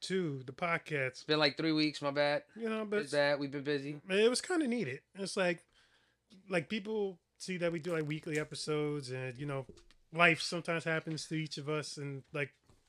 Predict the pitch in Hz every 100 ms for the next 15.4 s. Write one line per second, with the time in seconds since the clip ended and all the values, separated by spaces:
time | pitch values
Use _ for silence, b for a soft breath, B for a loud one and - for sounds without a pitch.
0 | _ - - 190 160 143 170 156 151 -
1 | 147 156 147 151 160 139 202 220 262 254
2 | 262 262 302 - 165 127 220 180 220 247
3 | 240 247 262 269 233 180 262 - - b
4 | b b 196 220 240 240 269 220 226 -
5 | 202 208 196 202 208 - 208 - 185 214
6 | 156 175 202 - 156 160 175 165 160 151
7 | 156 123 156 151 151 151 143 135 107 104
8 | 120 147 - 110 113 123 156 131 120 123
9 | 120 - 120 143 156 143 135 135 135 151
10 | 143 143 147 143 151 151 147 131 165 -
11 | 127 - _ _ _ _ _ - 190 277
12 | 220 180 185 - 233 208 160 170 185 170
13 | 170 160 151 147 139 _ _ _ _ _
14 | 151 165 165 160 - 165 156 131 147 151
15 | 165 160 156 151